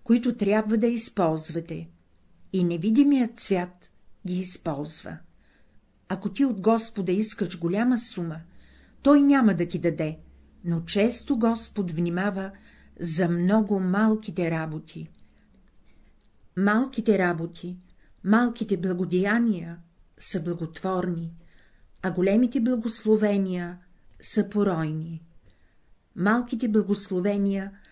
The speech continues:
са като росата, носят благословение,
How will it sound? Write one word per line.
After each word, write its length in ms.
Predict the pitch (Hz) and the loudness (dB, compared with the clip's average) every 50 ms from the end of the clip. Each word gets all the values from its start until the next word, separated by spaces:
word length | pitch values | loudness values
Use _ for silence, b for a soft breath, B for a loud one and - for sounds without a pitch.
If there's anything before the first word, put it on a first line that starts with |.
| b b b b | b b b b
са 200 | - - - 220 | -8 -2 -2 0
като 280 | 214 214 208 190 185 180 | 2 0 0 0 -2 -2
росата, 640 | 170 160 - - - 226 233 240 240 - 170 160 165 - - _ - - - - - _ _ - - | -4 -6 -8 -4 -2 -2 -2 -2 -4 -6 -8 -8 -8 -12 -18 _ -20 -20 -20 -20 -20 _ _ -16 -6
носят 600 | 180 185 196 202 208 208 - - 214 185 170 170 | -2 0 2 2 2 0 -2 -2 -4 -4 -4 -4
благословение, 1120 | 165 185 180 170 170 165 - - - 180 175 170 196 196 190 185 175 175 175 170 175 170 | -4 -2 -2 -2 -4 -6 -6 -6 -2 -2 0 0 0 -2 -2 -2 -4 -4 -6 -8 -12 -14